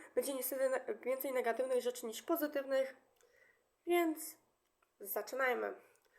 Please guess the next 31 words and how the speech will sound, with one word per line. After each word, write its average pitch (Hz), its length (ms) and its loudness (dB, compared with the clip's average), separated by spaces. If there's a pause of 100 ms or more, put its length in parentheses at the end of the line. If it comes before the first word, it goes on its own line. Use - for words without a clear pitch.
(300)
No 269 180 0
i 285 120 0
tak, 220 280 0
jak 302 320 0
wiecie, 285 220 -8
dzisiaj - 240 -2
jest 220 180 -2
ósmy 294 200 -2
marca, 277 340 -2
czyli 285 220 -6
mija 233 340 2
rok 254 360 2
od - 160 -6
tego, 220 260 0
jak 208 200 0
jestem 226 260 -4
na 220 100 0
praktykach 302 560 -4
ogólnie. 302 520 0 (1800)
Eee, 240 600 6 (320)
i - 20 -4
tak 339 140 4
samo 294 200 2
jest 262 120 2
Dzień 220 160 -4
Kobiet, 254 320 -2
więc 214 200 2
wszystkim 294 340 -6
dziewczynom 240 420 -2
życzę 233 340 2 (360)
najlepszego. 311 640 0